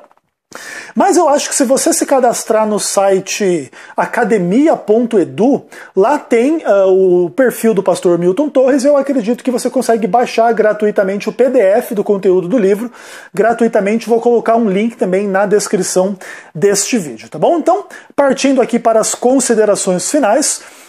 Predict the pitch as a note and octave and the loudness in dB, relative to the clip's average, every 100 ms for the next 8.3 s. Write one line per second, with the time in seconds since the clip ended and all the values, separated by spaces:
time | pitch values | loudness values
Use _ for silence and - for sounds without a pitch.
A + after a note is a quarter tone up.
0 | - A3+ B3+ B3+ C4+ A#3 A3+ C#4+ D4 C#4 | -4 0 2 2 2 2 2 2 2 2
1 | C4 D4+ A3+ A3 A3 A3 A3+ A#3 G#3 - | 2 2 0 0 0 0 2 0 0 -2
2 | A3+ F3+ - B3+ A#3+ G3 A3 A3 A#3+ D#3+ | -2 -2 0 -2 -2 -2 -2 -2 -4 -6
3 | G#2 - - _ - - - _ G4+ A4 | -12 -16 -18 _ -18 -18 -20 _ -2 0
4 | F#4 D#4+ C#4+ G#3 B3 B3+ A3+ - G3+ F#3+ | 2 2 2 4 2 0 -2 -2 0 2
5 | F3+ D3 C#3 - F#4+ - C#4 F4 C4+ C#4+ | 2 0 -4 -8 -4 -2 0 2 2 2
6 | A#3+ B3+ F#3 E3 D3 D3+ F3+ G#3+ - A3+ | 2 0 0 -2 -4 -6 -2 -2 0 0
7 | G3 D#4 F4+ D4 F3+ A3+ B3+ - C4+ A#3+ | 0 0 0 0 0 0 0 0 -4 -2
8 | F3+ C#3 C#3+ | -6 -6 -10